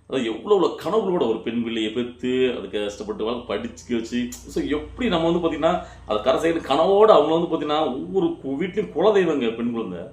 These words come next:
அந்த வீட்டோட மகாலட்சுமி. So, எவ்வளோ ஆசை ஆசையா வளர்ப்பாங்க. So, அப்படிங்கும்போது எந்த அளவுக்கு ஒரு திமிரு அதெல்லாம் பண்றான் பாருங்களேன். So, இது வந்து பாத்தீங்கன்னா,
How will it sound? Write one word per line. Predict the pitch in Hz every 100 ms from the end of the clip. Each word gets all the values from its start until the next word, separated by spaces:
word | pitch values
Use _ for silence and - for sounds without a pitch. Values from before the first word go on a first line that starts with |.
| -
அந்த | 101 110
வீட்டோட | 123 127 110 90 92 - _
மகாலட்சுமி. | 101 143 151 - - - - - -
So, | 156
எவ்வளோ | 165 - - 143
ஆசை | 127 160 196
ஆசையா | 185 151
வளர்ப்பாங்க. | 143 110 87 - - _ _ _ _ _ _ _ _ _ _
So, | 240
அப்படிங்கும்போது | 202 196 196 214 233 170
எந்த | 165 233 277 262
அளவுக்கு | 202 254 240
ஒரு | 196
திமிரு | 165 190 214 196 - - _
அதெல்லாம் | - 151 170
பண்றான் | 147 139 160
பாருங்களேன். | 131 120 120 117 - _ _ _ _ _ _ _ _ _ _
So, | 214
இது | 143 156
வந்து | 202 185
பாத்தீங்கன்னா, | 180 143 139